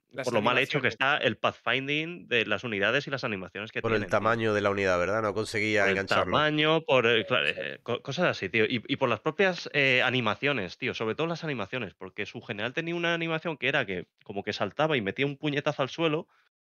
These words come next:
Speaker 2: y claro, el otro general estaba huyendo, y cada vez que hacía esa animación, no solo no le golpeaba, sino que encima perdía tiempo y se alejaba de él.
Speaker 1: Sí, o, o
Speaker 2: Cosas
Speaker 1: como
Speaker 2: así.
Speaker 1: pasa,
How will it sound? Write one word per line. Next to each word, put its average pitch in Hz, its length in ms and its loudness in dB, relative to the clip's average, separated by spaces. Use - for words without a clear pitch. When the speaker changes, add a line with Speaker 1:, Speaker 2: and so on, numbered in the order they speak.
Speaker 2:
y 101 100 -10
claro, 156 360 2
el 107 140 0
otro 156 360 4
general 165 300 0
estaba 143 220 0
huyendo, 165 540 0
y 127 160 0
cada 123 160 4
vez 156 140 2
que 135 100 0
hacía 151 240 0
esa 151 180 -2
animación, 147 480 0
no 131 80 0
solo 139 220 0
no 107 100 0
le 147 80 2
golpeaba, 151 420 2
sino 143 200 0
que 107 60 2
encima 143 280 0
perdía 131 320 0
tiempo 151 260 -2
y 165 40 -6
se - 100 -2
alejaba 135 340 2
de 95 160 -2
él. 139 160 -8
Speaker 1:
Sí, 233 220 2
o, 135 60 -2
o 131 160 -2
Speaker 2:
Cosas 156 320 0
Speaker 1:
como 123 100 2
Speaker 2:
así. 104 120 2
Speaker 1:
pasa, 101 160 -4